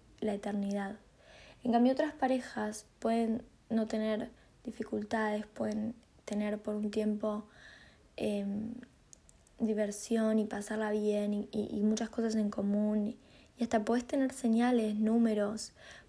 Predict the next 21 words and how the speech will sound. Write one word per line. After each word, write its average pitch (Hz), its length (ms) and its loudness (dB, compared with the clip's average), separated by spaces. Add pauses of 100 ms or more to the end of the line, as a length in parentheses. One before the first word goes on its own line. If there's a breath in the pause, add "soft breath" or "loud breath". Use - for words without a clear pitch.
(120)
sincronías, 220 720 4
porque 220 220 -2
las 220 120 -2
sincronías 233 420 2
lo 262 140 -2
que - 80 -4
nos 214 220 -2
indican 220 480 0
es 233 100 -8
que 233 100 -8
estamos 240 520 0
en 208 80 -4
el 202 60 0
momento 214 640 0 (300 loud breath)
correcto, 202 800 -2
que - 80 -18
estamos 262 560 4 (1400 loud breath)
donde 240 240 6
tenemos 240 340 2
que - 100 -10
estar. 214 440 -2